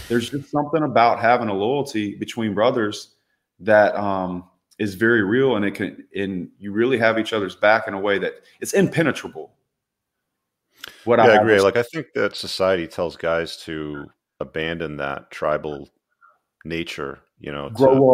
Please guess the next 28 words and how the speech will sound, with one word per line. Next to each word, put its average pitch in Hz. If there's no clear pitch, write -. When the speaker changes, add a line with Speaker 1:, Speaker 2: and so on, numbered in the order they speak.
Speaker 1:
up. -
Speaker 2:
Yeah, 80
grow 92
up 85
and, 78
you 151
know, 160
just 123
Speaker 1:
Mature. 95
Speaker 2:
wife 85
her 82
up, 76
you 73
know, 73
you 78
should 80
really 80
overly 78
invest 73
in 71
this 71
one 73
woman 73
sort -
of 71
thing. 71
Speaker 1:
Yeah. 78
Speaker 2:
And 73